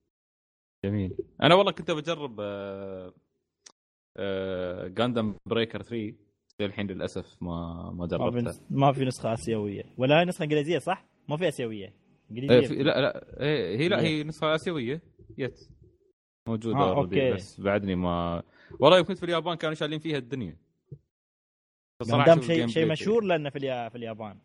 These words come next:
Speaker 2: غاندام.
Speaker 1: مم. لا، بس هذه، هذه Breaker ثري كانت يعني الظاهر إنها توها نازلة ك-، على يوم أنا كنت موجود هناك.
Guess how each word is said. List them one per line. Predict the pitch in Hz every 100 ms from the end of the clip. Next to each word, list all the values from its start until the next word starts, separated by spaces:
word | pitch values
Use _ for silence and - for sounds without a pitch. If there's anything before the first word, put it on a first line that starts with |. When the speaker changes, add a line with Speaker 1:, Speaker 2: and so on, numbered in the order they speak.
| 101
Speaker 2:
غاندام. | 113 110 95
Speaker 1:
مم. | 110 101 - _
لا، | 120 147
بس | 151 160
هذه، | 165 147 135 139
هذه | 127 120 107 101 95
Breaker | 92 120 123 117
ثري | 139
كانت | 131 113 110 104
يعني | 98 101 95 95
الظاهر | 98 127 117
إنها | 107
توها | 107 117 104
نازلة | 98 87 85
ك-، | -
على | 78 92
يوم | 95 92 87 90
أنا | 95 95
كنت | 104 98
موجود | 95 92 90
هناك. | 87 -